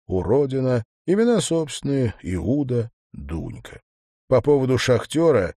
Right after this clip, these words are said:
смотрите замечание Снегова «Язык, который ненавидит».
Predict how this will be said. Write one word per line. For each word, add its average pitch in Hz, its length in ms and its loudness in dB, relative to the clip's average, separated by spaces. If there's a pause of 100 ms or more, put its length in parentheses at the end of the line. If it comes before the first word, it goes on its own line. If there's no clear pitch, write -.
(160)
смотрите 156 580 -2
замечание 135 640 2
Снегова 131 540 0
«Язык, 113 840 -2
который 90 800 -2 (240)
ненавидит». 95 920 -4